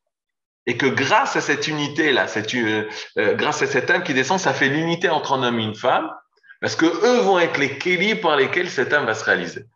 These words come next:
C'est-à-dire, et l'enfant, vraiment, c'est-à-dire le corps de cet enfant qui est en train de paraître, et le,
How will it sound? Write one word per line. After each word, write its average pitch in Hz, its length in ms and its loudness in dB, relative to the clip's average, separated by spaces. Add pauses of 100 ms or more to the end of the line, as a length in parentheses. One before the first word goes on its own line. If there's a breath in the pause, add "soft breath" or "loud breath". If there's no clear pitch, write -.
(1160)
C'est-à-dire, 156 280 4 (800 loud breath)
et 123 100 4
l'enfant, 196 640 2
vraiment, 202 400 0
c'est-à-dire 87 260 0
le 110 120 2
corps - 420 2
de 107 80 0
cet 123 220 -2
enfant 131 260 -2
qui 117 120 -2
est - 20 2
en 110 80 2
train 151 160 -2
de 123 100 -6
paraître, 110 440 0
et 98 100 0
le, 101 280 2